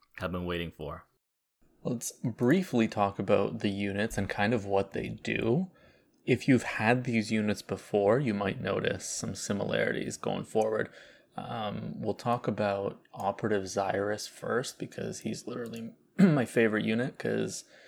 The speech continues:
Speaker 2: back in the day, four-star Zyrus was a beast. And now we got seven-star Zyrus coming in with a black suit and a, and a milady hat.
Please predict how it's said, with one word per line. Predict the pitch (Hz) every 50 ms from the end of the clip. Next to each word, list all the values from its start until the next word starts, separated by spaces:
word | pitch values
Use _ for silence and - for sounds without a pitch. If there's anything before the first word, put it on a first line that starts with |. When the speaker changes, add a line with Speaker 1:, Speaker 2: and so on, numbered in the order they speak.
| - - - - - -
Speaker 2:
back | - - - - -
in | 117
the | 110
day, | 107 107 110 110 120 143 156 -
four-star | - - 110 107 104 - - - 101 104
Zyrus | 101 98 104 104 101 110 117 - - -
was | - 104
a | 110
beast. | 104 - - 110 113 165 190 - - - - - - - - - _ _ _ _ _ _
And | - 110
now | 107 120 156
we | 180 190 160
got | 147 131 127 -
seven-star | - - - 117 123 120 110 101 95 - - 95 82 -
Zyrus | - - - - - - 117 110 107 - -
coming | - - 110 110 107 104
in | 104 104 104
with | 107 107 -
a | 113
black | 110 - 107 107 107 110 113 -
suit | - - - 110 113 131 151 -
and | 110 107 -
a, | - - - 104 - - -
and | - - -
a | - - - - - 110
milady | 110 113 113 107 104 104 101 104 107 104 98 -
hat. | - - 104 98 95 104 - -